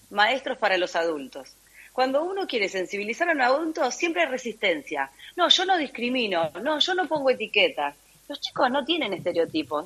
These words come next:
eso son cosas de los adultos. Entonces, la realidad es que nosotros trabajamos con los chicos porque ellos son los que van y después le dicen a los papás, "Papá,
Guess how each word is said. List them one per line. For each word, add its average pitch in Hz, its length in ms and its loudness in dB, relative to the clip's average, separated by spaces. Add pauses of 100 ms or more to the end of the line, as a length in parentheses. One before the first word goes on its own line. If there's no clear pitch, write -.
eso 370 140 -6
son 247 160 -8
cosas 285 260 0
de 180 80 2
los 160 180 -2
adultos. 165 580 2 (440)
Entonces, 269 340 0
la 220 140 6
realidad 240 460 4
es 359 60 0
que 285 80 -2
nosotros 226 460 2
trabajamos 220 560 6
con 220 140 2
los 208 120 -2
chicos 339 360 0
porque 214 260 -2
ellos 349 240 -2
son 277 140 -2
los 220 120 -2
que 208 140 0
van 285 180 4
y 285 100 -2
después 240 220 0
le 240 80 4
dicen 240 200 -4
a 208 80 4
los 196 120 2
papás, 202 380 4
"Papá, 277 400 0